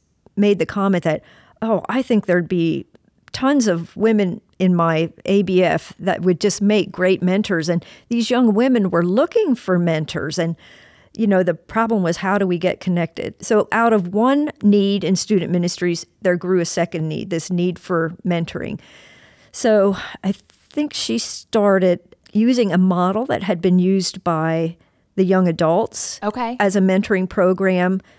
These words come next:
Speaker 1: that they did with, uh, Global Partners.
Speaker 2: Oh, yeah.
Speaker 1: So she took that platform and I think tweaked it for student ministries.
Speaker 2: Okay.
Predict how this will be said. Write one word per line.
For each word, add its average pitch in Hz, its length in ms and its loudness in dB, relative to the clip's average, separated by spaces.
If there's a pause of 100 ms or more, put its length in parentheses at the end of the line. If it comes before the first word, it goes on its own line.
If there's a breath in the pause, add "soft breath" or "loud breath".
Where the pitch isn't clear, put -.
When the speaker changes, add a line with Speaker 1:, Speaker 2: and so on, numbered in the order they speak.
(120 soft breath)
Speaker 1:
that 180 140 -4
they 185 120 2
did 180 240 0
with, 160 400 -6
uh, 160 220 -2 (140)
Global 185 340 2
Partners. - 680 -4 (140)
Speaker 2:
Oh, 349 340 -2
yeah. 247 300 -4
Speaker 1:
So 220 180 0
she 220 160 -2
took - 240 -2
that 220 240 0
platform 190 800 0 (220 loud breath)
and 185 440 2
I 185 120 0
think - 240 -6
tweaked - 400 -2
it - 200 -4
for 175 540 0
student 185 440 -2
ministries. 175 680 -2
Speaker 2:
Okay. 233 300 -10